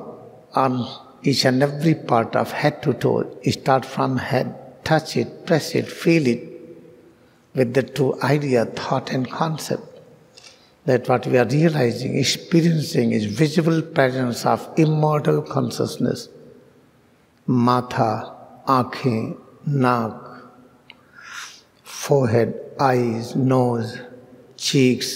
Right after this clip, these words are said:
दोनों गाल, ओठ, lips, lower जा, upper जा,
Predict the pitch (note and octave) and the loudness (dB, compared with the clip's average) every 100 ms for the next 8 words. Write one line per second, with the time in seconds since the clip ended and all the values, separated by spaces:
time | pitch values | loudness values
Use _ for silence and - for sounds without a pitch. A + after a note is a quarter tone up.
0 | - - - - C3+ C#3 B2+ A#2+ C3+ B2 | -10 -18 -20 -12 0 4 4 2 2 2
1 | A#2+ A#2+ - - - - - - - C#3+ | 2 0 -6 -10 -14 -16 -20 -20 0 4
2 | B2+ A#2 - - - - - - - - | 6 4 -2 -8 -10 -14 -16 -18 -20 -16
3 | - C#3 C3+ B2+ - - - - - - | -8 2 2 2 -2 -10 -14 -20 -20 -20
4 | - - - - _ - B2 A#2+ B2+ C3 | -20 -20 -20 -20 _ -8 -4 0 4 4
5 | C3 B2 A#2+ A#2+ - - - - C3 - | 4 0 0 0 0 -6 -8 0 0 0
6 | B2 A#2 - - - - | -2 0 0 -2 -8 -18